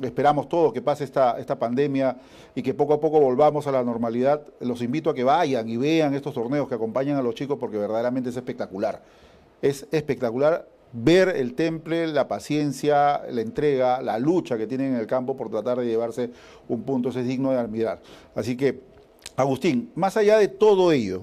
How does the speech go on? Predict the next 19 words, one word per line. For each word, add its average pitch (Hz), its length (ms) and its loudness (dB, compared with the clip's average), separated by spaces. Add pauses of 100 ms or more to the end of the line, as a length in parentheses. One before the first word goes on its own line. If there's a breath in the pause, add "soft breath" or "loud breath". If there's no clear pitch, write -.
(160)
más 139 200 -2
allá 151 240 6
de 151 100 6
lo 127 100 2
que 113 240 -2
estamos 143 340 -2
dialogando, 139 840 2 (340 loud breath)
¿qué 180 120 2
es 190 80 0
lo 202 100 6
que 165 140 0
necesitas 175 640 -2
para 123 340 0
que 135 200 -4
este 170 180 -4
programa 156 400 2
siga 156 220 0
teniendo 139 320 0
éxito? 104 420 -8